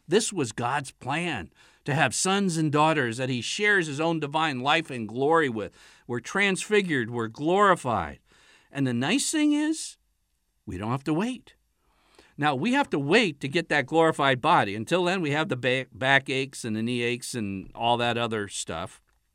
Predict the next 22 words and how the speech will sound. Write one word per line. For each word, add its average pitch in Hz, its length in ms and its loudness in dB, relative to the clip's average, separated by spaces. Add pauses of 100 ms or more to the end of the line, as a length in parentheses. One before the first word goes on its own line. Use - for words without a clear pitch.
(720)
But 147 160 -2
we 135 80 -2
really 294 320 0
don't 233 160 0
have 208 140 -4
to 143 100 -4
wait 165 260 -4
till 131 140 -4
the 110 80 -2
second 127 400 -8
coming 107 540 -6 (560)
to 135 100 -2
begin 143 500 -2
to 117 120 -8
have 147 320 -4
a 110 80 -4
relation 98 840 -6 (560)
with 107 220 -10
God 113 300 0
as 82 160 -12
Father. 90 520 -8 (800)
In 117 300 -4